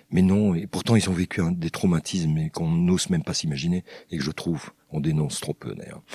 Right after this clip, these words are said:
De quel type d'adultes ces gosses auront besoin ? Est-ce que c'est des adultes qui vont tout le temps les ramener à leur trauma ? « Ah ouais, t'as vécu ça, oh mon Dieu. » Ou bien est-ce que c'est des, des adultes qui vont être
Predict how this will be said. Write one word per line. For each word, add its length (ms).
De 180
quel 220
type 160
d'adultes 380
ces 160
gosses 240
auront 160
besoin ? 380
Est-ce 180
que 80
c'est 280
des 220
adultes 240
qui 120
vont 100
tout 180
le 160
temps 200
les 120
ramener 400
à 80
leur 160
trauma ? « 500
Ah 140
ouais, 80
t'as 140
vécu 260
ça, 420
oh 40
mon 200
Dieu. » 360
Ou 20
bien 120
est-ce 120
que 60
c'est 160
des, 100
des 380
adultes 280
qui 60
vont 160
être 220